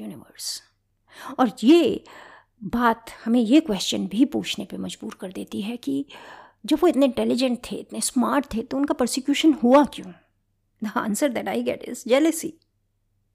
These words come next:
जब मेजॉरिटी के पास वो चीज़ नहीं होती जो माइनॉरिटी के पास होती है, तो कई बार मेजॉरिटी जेलस फील करती है। और उस जेलसी में, क्योंकि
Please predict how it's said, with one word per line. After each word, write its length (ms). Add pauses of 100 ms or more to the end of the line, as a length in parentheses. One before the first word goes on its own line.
(460)
जब 220
मेजॉरिटी 760
के 120
पास 300
वो 100
चीज़ 340
नहीं 220
होती 300
जो 120
माइनॉरिटी 560
के 120
पास 280
होती 240
है, 160
तो 120
कई 180
बार 180
मेजॉरिटी 520
जेलस 380
फील 200
करती 340
है। 260 (380)
और 320
उस 220
जेलसी 440
में, 300 (640)
क्योंकि 520